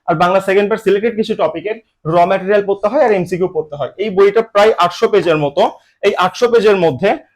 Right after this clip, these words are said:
মাত্র একশো পঞ্চাশ থেকে দুইশো পেজ পড়তে হয়, রাইট?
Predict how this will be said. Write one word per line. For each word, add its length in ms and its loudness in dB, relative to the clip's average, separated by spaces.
মাত্র 800 2
একশো 400 0
পঞ্চাশ 480 0
থেকে 160 0
দুইশো 340 0
পেজ 300 -2
পড়তে 260 -2
হয়, 180 -2
রাইট? 240 2